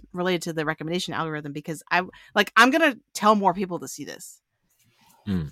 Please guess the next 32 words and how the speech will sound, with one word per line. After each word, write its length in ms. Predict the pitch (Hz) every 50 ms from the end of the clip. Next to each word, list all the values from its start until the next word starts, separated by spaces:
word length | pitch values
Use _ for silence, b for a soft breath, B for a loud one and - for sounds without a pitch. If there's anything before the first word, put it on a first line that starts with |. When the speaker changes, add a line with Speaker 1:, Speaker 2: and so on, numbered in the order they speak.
| - -
Speaker 1:
uh, 440 | - - - - 76 98 95 92 220
which 180 | 208 214 -
I 60 | 220
wasn't 260 | 208 214 220 202 196 185
expecting, 400 | - - - 165 - - 113 -
right? 180 | 160 175 180 -
I 140 | - 196 202
went 240 | 202 226 254 262 247
to 80 | - 214
this, 560 | 226 220 214 208 208 - - - - - -
you 140 | - 294 262
know, 100 | 196 175
like 220 | 190 196 185 185
we 100 | - 180
all 140 | 180 170 170
did, 180 | 165 160 160 165
because 540 | 170 156 - - 170 160 160 160 - - -
it's 200 | 170 165 - -
an 80 | 160 160
award 380 | 160 147 156 165 170 170 165
season 300 | - - 170 160 170 156
contender, 720 | 151 - - 156 - 220 233 220 214 202 196 196 190 185 B B B B B _
right? 120 | - 170
It's 80 | 170 -
got 140 | - 175 165
a 40 |
lot 160 | 160 156 160 165
of 80 | 170
crit-, 240 | - - 175 170 -
crit-, 240 | - - 190 180 165 _ _ _ _ -
critical 460 | - 254 254 247 - - 233 226 -
acclaim, 600 | 294 - - - 180 165 160 160 156 156 156